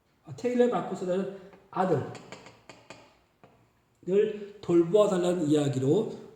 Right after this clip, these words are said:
오늘 수업은 여기서 마무리하겠습니다. That's all for today. 오늘 여기까지 하고 남은 부분은 다음 시간에 to be continued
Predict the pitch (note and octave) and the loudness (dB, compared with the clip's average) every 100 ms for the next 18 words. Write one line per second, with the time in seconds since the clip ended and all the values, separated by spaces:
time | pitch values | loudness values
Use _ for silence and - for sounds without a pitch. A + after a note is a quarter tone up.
0 | - D#3+ C#3+ - C#3 G3+ B3+ - - C3+ | -2 2 2 0 0 0 0 -4 -12 -8
1 | C3 - D#3+ A#3 - B2 A#2+ A2+ - - | -6 -2 -2 -2 -4 -4 -4 -6 -12 -14
2 | - - - _ _ _ _ _ _ _ | -18 -20 -20 _ _ _ _ _ _ _
3 | _ _ - G#3+ G#3+ - - G#3+ G#3+ A3+ | _ _ 2 4 4 2 6 6 8 2
4 | - F#3 C3 - - - _ _ F#3 F3+ | 2 2 0 0 -12 -20 _ _ -2 2
5 | F3+ G3+ F3 D3 F#3 D3+ D3+ A3 - - | 6 6 4 0 -2 0 4 6 4 -4
6 | - - - _ _ _ _ _ _ - | -12 -20 -20 _ _ _ _ _ _ -8
7 | C#3+ F#3 G#3 G#3 - - C#3+ C3+ F#3 C#3 | -2 0 -2 -4 -10 -12 -6 -2 0 -2
8 | - - - - - - F3+ F3 - D3+ | -4 -12 -20 -20 -12 -4 -2 -2 -4 -4
9 | B2+ D#3 A3 - - - _ _ - C4 | 0 0 0 -6 -18 -20 _ _ -2 4
10 | B3+ B3+ B3+ A3+ G#3 - A#3+ E3 B2 - | 6 4 2 -4 -4 0 2 4 2 0
11 | G2 | -10